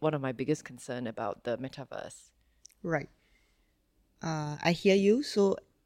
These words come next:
Speaker 2: I think, to be fair, when, when we participated in the program, right, you will be surprised. The governments, um, I mean, as in they are extremely progressive.
Speaker 1: Mm.
Speaker 2: And they are also learning, like, how all this,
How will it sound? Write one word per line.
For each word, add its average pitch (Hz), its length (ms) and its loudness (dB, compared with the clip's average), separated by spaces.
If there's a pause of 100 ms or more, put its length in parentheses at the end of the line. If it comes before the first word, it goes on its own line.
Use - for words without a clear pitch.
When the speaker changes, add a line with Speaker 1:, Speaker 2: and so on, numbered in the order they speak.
(280)
Speaker 2:
I 202 60 2
think, 440 320 0 (280)
to 214 100 4
be 175 160 2
fair, 277 240 0 (340)
when, 165 380 0 (720)
when 165 260 4
we 165 100 4
participated 170 880 0
in 160 120 0
the 147 100 -4
program, 147 560 0
right, 135 180 -4
you 170 140 4
will 247 100 8
be 185 140 4
surprised. 151 600 -2 (180)
The 156 60 -2
governments, 180 680 2 (1700)
um, 147 280 0 (100)
I 165 60 0
mean, 233 260 4
as 160 180 0
in 151 160 -2
they 156 160 6
are 175 200 4 (100)
extremely 160 460 0
progressive. 143 640 -2 (240)
Speaker 1:
Mm. 208 420 0 (180)
Speaker 2:
And 151 180 0
they 151 100 6
are 151 100 4
also 214 280 4
learning, 165 460 4
like, 143 200 2
how 160 480 4
all 170 160 4
this, 165 400 0